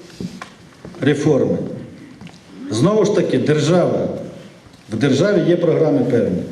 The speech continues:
Програми на садочки, на школи, на лікарні. Це в частині бюджетних організацій. Якщо готові проекти, і проекти захищені в, м,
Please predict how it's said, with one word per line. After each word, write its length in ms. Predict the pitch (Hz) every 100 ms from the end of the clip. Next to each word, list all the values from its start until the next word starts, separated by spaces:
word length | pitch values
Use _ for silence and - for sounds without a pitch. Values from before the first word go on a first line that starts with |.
| - - - -
Програми 480 | - 131 139 202 208
на 260 | 160 170 170 - -
садочки, 540 | - 156 131 135 - - 107
на 120 | 143
школи, 440 | - - 135 104 - - - -
на 120 | 156
лікарні. 440 | 180 180 123 - - - - - -
Це 100 | 139
в 120 | 139
частині 640 | 170 - 220 208 185 131 127
бюджетних 520 | 123 120 185 180 147
організацій. 600 | 147 151 127 117 - - - - - - - - - - 202 - - - - - 156 - - - - - - - - - 139 - - 123
Якщо 260 | - - 180
готові 320 | - 202 196
проекти, 440 | 185 196 196 -
і 40 | 123
проекти 320 | 160 170 156
захищені 580 | 156 - 175 170 160 143
в, 180 | 135
м, 520 | 143 139 139 135 127